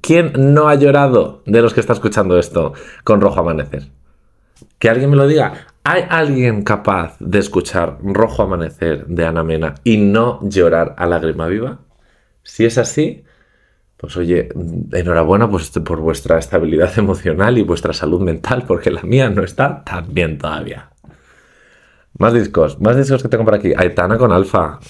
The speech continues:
Aitana, gracias también por... No creo que sea un discazo, no es como mi disco favorito del año, pero mi amor, por favor, mi amor, pensando en ti, ahora que ya no estás, no, todo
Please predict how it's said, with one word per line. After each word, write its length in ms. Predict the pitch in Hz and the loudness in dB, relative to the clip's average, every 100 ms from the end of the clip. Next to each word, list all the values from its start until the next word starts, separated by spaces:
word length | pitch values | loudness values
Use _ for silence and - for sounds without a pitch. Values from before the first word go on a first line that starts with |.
| - | -2
Aitana, 400 | 95 90 95 87 | 0 0 2 2
gracias 420 | 85 90 101 87 | 2 2 2 0
también 400 | 90 78 85 107 | 0 2 2 2
por... 260 | 90 - - | 0 -2 -4
No 320 | 90 101 120 | 0 4 4
creo 180 | 131 131 | 2 2
que 100 | 127 | 0
sea 200 | 120 113 | 0 0
un 160 | 110 107 | 0 2
discazo, 880 | 104 - - 110 107 - 78 - - | 0 -2 -2 -2 -2 -4 -4 -4 -6
no 200 | 90 92 | 0 2
es 80 | 90 | 2
como 200 | 98 90 | 2 4
mi 80 | 87 | 2
disco 200 | 85 90 | 0 -2
favorito 340 | 90 82 80 | 0 0 4
del 140 | 82 | 2
año, 280 | 82 80 80 73 | 2 -2 -4 0
pero 240 | 80 78 | 0 0
mi 120 | 78 | -2
amor, 540 | 76 78 90 123 139 - _ _ _ _ _ _ _ _ _ _ _ | -2 2 4 2 -2 -12 _ _ _ _ _ _ _ _ _ _ _
por 140 | - 104 | -4 -2
favor, 560 | 104 107 101 101 104 _ _ _ - | -2 -4 -4 -6 -10 _ _ _ 0
mi 160 | 104 | 2
amor, 340 | 98 98 104 104 | 4 4 2 2
pensando 380 | 85 95 98 | 0 0 2
en 100 | 104 | 2
ti, 220 | 101 104 104 | 4 2 2
ahora 180 | 104 104 | 0 2
que 100 | 101 | 2
ya 80 | |
no 60 | 95 | 0
estás, 420 | 90 95 95 - | 0 0 0 -2
no, 340 | - 101 98 - | -2 2 2 0
todo 260 | 107 104 | 2 2